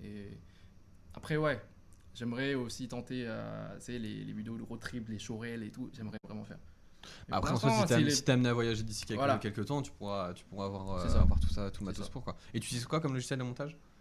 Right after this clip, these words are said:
Speaker 1: Hum, Premiere Pro.
Speaker 2: Ok.
Speaker 1: Premiere Pro. Après, euh,
Speaker 2: Tu
Speaker 1: j'ai
Speaker 2: t'es auto-formé là-dessus ?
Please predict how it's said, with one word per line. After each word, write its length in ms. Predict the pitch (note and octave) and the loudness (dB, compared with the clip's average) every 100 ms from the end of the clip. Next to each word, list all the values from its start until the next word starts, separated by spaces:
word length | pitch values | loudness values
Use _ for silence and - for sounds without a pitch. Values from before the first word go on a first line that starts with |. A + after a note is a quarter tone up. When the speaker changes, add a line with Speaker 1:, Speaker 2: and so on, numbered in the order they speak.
| - | -14
Speaker 1:
Hum, 440 | C3+ C3 C3 B2+ B2 - - - - - - | -4 -2 0 -2 -4 -10 -20 -20 -20 -20 -6
Premiere 240 | D#3 D#3 | -2 -2
Pro. 220 | D#3 B2+ - - | -2 -8 -10 -12
Speaker 2:
Ok. 140 | G#2 G#2+ E2 - - | -10 -8 -10 -14 -10
Speaker 1:
Premiere 200 | C3+ A#2 | -6 -6
Pro. 300 | - C3+ - - | -6 -8 -8 -12
Après, 360 | G#2+ C3+ C#3 D3 | -10 -4 0 0
euh, 420 | B2+ A#2 A2 G#2+ | 2 2 2 0
Speaker 2:
Tu 60 | G#2 | 2
Speaker 1:
j'ai 60 | |
Speaker 2:
t'es 60 | B2 | 4
auto-formé 440 | B2 D3+ C#3+ C#3 | 6 6 4 4
là-dessus ? 220 | C3+ C#3 | 2 0